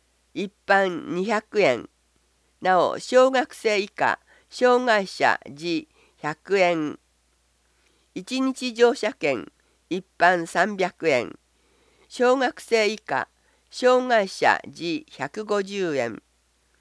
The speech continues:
お支払い、現金、コミュニティバス回数券、ペイペイ。なお、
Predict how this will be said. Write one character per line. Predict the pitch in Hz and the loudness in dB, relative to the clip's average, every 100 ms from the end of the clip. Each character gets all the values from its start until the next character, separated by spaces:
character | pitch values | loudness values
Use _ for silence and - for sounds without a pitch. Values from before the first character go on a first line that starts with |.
| _ _ _ _ _ _ _ | _ _ _ _ _ _ _
お | 180 | -8
支 | - | -4
払 | 220 214 190 185 | -2 2 2 2
い、 | 175 170 - _ _ _ _ | -2 -8 -14 _ _ _ _
現 | 220 247 240 | 0 0 0
金、 | - 226 175 139 - _ _ _ - | -8 -2 -2 -2 -8 _ _ _ -8
コ | 180 | -6
ミ | 214 | -4
ュ | 247 247 | -4 -4
ニ | 240 | -8
テ | 202 | -8
ィ | 220 214 | -6 0
バ | 196 | 0
ス | 277 - | 0 -8
回 | 190 214 | -2 -2
数 | 208 - 185 175 | -4 -4 -4 -4
券、 | - 113 98 - _ _ _ _ - | -4 -6 -6 -12 _ _ _ _ -6
ペ | 226 240 | 0 0
イ | |
ペ | - 156 127 | 0 0 0
イ。 | 107 - _ _ _ _ _ _ _ _ _ - | 0 -10 _ _ _ _ _ _ _ _ _ -6
な | 202 196 165 | 0 4 4
お、 | - | 0